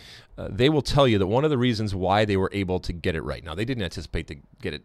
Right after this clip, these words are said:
s-, knock it so far out, but one of the reasons why they feel they have been successful is because they had multiple years to get that team up and running. You know, some teams don't. And so I think from a Austin perspective right now,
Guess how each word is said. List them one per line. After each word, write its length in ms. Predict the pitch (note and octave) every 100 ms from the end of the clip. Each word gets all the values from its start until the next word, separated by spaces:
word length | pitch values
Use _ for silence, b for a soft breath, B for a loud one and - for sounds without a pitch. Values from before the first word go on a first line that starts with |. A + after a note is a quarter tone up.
| -
s-, 240 | - -
knock 280 | A2+ G#2 E2+
it 100 | D#2+
so 320 | - - B2
far 320 | G2+ - C2 A#1+
out, 140 | -
but 160 | A2+ -
one 160 | C#3+ G3
of 60 |
the 60 | D#3+
reasons 260 | D3 B2+ B2
why 160 | B2
they 120 | G#2
feel 500 | G2 - C3+ B2 A2 B B
they 140 | A2+
have 120 | G#2+ F#2+
been 120 | F#2
successful 640 | A2 - C#3+ C#3 D#3+ D3 B B
is 100 | G#2+
because 360 | A#2 - D#3 C3+
they 120 | B2
had 400 | A2 G#2+ G2 F#2 B B A2
multiple 400 | A2+ - A#2 A2
years 420 | G2+ G#2 G2 -
to 80 | F2+
get 340 | F#2+ A#2 -
that 260 | G#2 - -
team 320 | - G2 F#2 F2
up 220 | E2+ - -
and 180 | E2+
running. 360 | E2+ D2+ - G#2+
You 120 | -
know, 40 | D#2+
some 220 | - F3+
teams 260 | G#3+ F3 G#2+
don't. 300 | G2+ C#3 - _ _ _ E2+ -
And 100 | A2
so 220 | D3 A#2+
I 80 | A2+
think 380 | - E3+ - - b b b
from 400 | - - B2 A2 -
a 280 | G#2+ F#2+ -
Austin 380 | A2 D3 - F#3
perspective 560 | F3+ - F#3 E3+ F3+ E3+
right 160 | E3+
now, 320 | E3 F3 F#3+